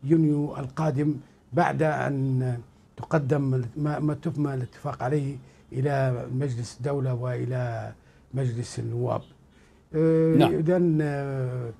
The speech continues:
Speaker 1: عندما ن-، نخ-، نلخص المسألة
Speaker 2: نعم.
Speaker 1: بأننا نحن في الحقيقة لسنا في شيء جديد بالمعنى الكامل،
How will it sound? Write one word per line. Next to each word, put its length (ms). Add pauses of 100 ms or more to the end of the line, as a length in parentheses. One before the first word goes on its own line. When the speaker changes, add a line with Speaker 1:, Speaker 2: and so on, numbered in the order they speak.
(280)
Speaker 1:
عندما 360
ن-، 540
نخ-، 160
نلخص 680
المسألة 600
Speaker 2:
نعم. 200 (160)
Speaker 1:
بأننا 440
نحن 280 (960)
في 60
الحقيقة 760
لسنا 600
في 180
شيء 240
جديد 360
بالمعنى 380
الكامل، 400